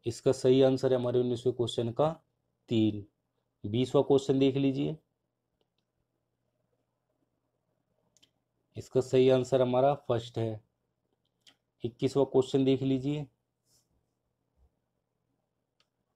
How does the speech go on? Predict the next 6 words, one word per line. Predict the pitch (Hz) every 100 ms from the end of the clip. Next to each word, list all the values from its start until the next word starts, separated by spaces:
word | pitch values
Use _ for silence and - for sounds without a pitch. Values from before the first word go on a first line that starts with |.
| _ _ _ _ _ _ _ _ _ _ _ _ _ _ _ _ _
इसका | 139 - 143
सही | 135 139 135
आंसर | 135 131 139
हमारा | 127 131 139 151 127 _ _ _ -
तीन | 123 123 117
है। | 113 113 110